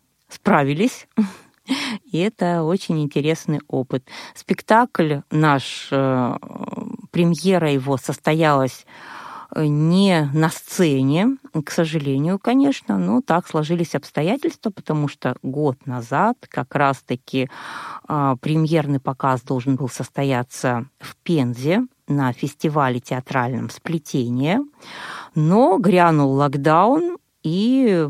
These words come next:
пришлось, э, всё переводить срочно в формат онлайн, так что премьера состоялась, э, в записи. Есть у нас очень хороший фильм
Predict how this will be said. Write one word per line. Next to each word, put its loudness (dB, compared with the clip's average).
пришлось, -4
э, -2
всё -4
переводить -2
срочно -2
в 0
формат 0
онлайн, 0
так -2
что -4
премьера 0
состоялась, -4
э, -2
в -4
записи. 0
Есть -2
у -2
нас -4
очень -8
хороший 0
фильм -2